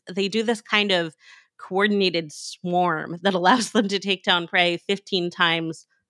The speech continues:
larger than each individual spider, um, which, again, I, I don't really love.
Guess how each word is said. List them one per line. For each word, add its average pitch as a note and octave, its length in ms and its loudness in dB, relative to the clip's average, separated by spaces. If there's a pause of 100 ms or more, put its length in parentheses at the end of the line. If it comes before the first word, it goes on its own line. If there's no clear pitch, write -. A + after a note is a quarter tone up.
larger E3 480 0
than D#3 200 -6
each E3 280 -8
individual D#3 420 -6
spider, D3+ 640 -4
um, D#3 460 -6
which, - 160 -8
again, D#3 240 -6
I, D3 160 -8 (100)
I F3 80 -4
don't D#3+ 220 -4
really D#3 340 -8 (100)
love. D#3+ 360 -2